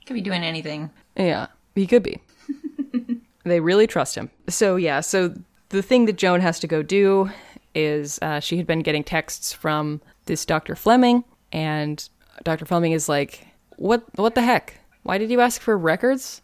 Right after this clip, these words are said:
Speaker 2: of all of my cases from the last ten years or whatever?" And Joan is like, "Well, you said that thing about, like, making calls, and it sounded really, like, suspicious and
Speaker 1: <laughs> Super
Speaker 2: weird,
Speaker 1: sus.
Speaker 2: and sorry.
Speaker 1: <laughs>
Speaker 2: I just
Speaker 1: I don't trust you.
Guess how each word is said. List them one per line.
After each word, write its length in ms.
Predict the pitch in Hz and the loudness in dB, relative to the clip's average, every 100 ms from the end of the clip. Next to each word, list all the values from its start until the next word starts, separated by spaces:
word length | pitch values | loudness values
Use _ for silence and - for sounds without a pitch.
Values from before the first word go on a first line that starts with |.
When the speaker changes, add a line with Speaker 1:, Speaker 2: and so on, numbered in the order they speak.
| _ _ | _ _
Speaker 2:
of 220 | - 160 160 | -8 -4 2
all 180 | 175 | 2
of 120 | 180 180 | 2 0
my 100 | 160 | -2
cases 480 | - 160 226 240 | 0 -2 0 -2
from 140 | - 233 | 0 2
the 80 | 240 | 4
last 320 | 247 240 - | 2 0 0
ten 160 | 240 | 2
years 320 | 247 254 269 - | 4 4 2 0
or 100 | 226 | 0
whatever?" 320 | 240 262 269 _ _ _ - | 0 -2 -4 _ _ _ -8
And 340 | 156 156 143 _ _ | -4 -4 -6 _ _
Joan 240 | - 160 160 | -6 -4 -4
is 100 | 151 | -4
like, 240 | 151 147 - - _ - | -4 -6 -10 -20 _ -2
"Well, 540 | 240 311 370 349 - _ _ | 0 2 2 0 -2 _ _
you 120 | - 226 | -4 2
said 160 | 311 | 4
that 200 | 349 320 | 4 4
thing 160 | 277 254 | 4 4
about, 200 | 240 220 | 4 4
like, 160 | 202 | 4
making 520 | 165 175 196 196 175 - - | 2 -2 0 -2 -2 -6 -4
calls, 480 | 185 175 151 151 147 | 2 4 4 0 -2
and 100 | 151 | -4
it 80 | |
sounded 300 | 165 196 208 | -2 -2 -2
really, 360 | 165 175 196 185 | -2 0 0 0
like, 240 | 165 160 185 | -2 -2 -2
suspicious 640 | - 151 - 165 165 147 | -6 -8 -4 -4 -4 -4
and 80 | 151 | -4
Speaker 1:
<laughs> 20 | |
Super 60 | 147 | -2
Speaker 2:
weird, 420 | 151 151 151 139 | 0 0 0 -2
Speaker 1:
sus. 80 | - 143 | -4 -4
Speaker 2:
and 400 | 147 143 143 139 _ _ | -2 -4 -4 -8 _ _
sorry. 680 | - 131 131 131 135 131 131 - - | -14 -10 -8 -6 -8 -10 -12 -12 -8
Speaker 1:
<laughs> 400 | 240 277 269 226 | -6 -6 -8 -8
Speaker 2:
I 320 | 131 131 135 | -8 -8 -10
just 580 | - 143 - - - - _ - - - 349 | -10 -10 -10 -20 -20 -20 _ -18 -16 -18 -8
Speaker 1:
I 80 | - | -4
don't 220 | 214 202 | -2 -4
trust 400 | 196 190 180 - | -4 -6 -6 -6
you. 160 | 156 | -4